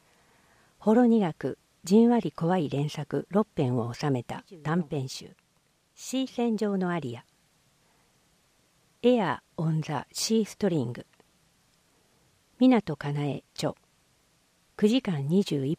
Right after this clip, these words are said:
分。両親を亡くし、叔母に引き取られたミサは、高校時代を山間部の田舎町で過ごす。それから三十年、認知症の症状が見られる叔母を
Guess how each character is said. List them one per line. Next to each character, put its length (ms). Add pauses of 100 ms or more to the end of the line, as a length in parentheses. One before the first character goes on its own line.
(120)
分。 220 (2000)
両 180
親 300
を 80
亡 140
く 120
し、 320 (180)
叔 120
母 160
に 80
引 60 (100)
き 120
取 160
ら 60
れ 140
た 120
ミ 120
サ 180
は、 160 (800)
高 220
校 220
時 120
代 300
を 120 (120)
山 280
間 280
部 100
の 180
田 180
舎 120
町 240
で 140
過 160
ご 100
す。 180 (1160)
そ 160
れ 100
か 140
ら 140
三 240
十 200
年、 220 (840)
認 200
知 120
症 280
の 160
症 240
状 180
が 140
見 160
ら 100
れ 140
る 100
叔 100
母 200
を 140